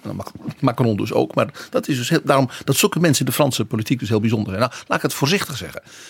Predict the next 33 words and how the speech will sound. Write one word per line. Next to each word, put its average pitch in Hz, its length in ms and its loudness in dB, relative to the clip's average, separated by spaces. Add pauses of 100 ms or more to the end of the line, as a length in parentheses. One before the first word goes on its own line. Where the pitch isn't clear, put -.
(180)
Stel 185 440 4
nou 90 140 2
dat 110 140 0
in 127 60 2
negentien 123 260 0
eenentachtig, - 880 -2 (680)
eh, 113 140 -8
Giscard 139 640 2
na 156 160 0
zijn 120 260 -2
eerste 135 340 -2
term-, 120 200 -4
na 123 140 -2
zijn 117 160 0
termijn 127 380 2
van 110 140 2
zeven 98 340 2
jaar 85 340 -6 (360)
niet 202 340 2
was - 200 0
verslagen - 640 0
door 120 160 0
Mitterrand. 127 380 2 (2000)
Dan 151 300 2
was 160 220 2
het 131 200 2
niet 262 160 4
ondenkbaar 180 500 2
geweest 113 220 -2
dat 113 180 2
in 110 140 -2
achtentachtig, - 920 -2 (500)
eh, 107 100 -4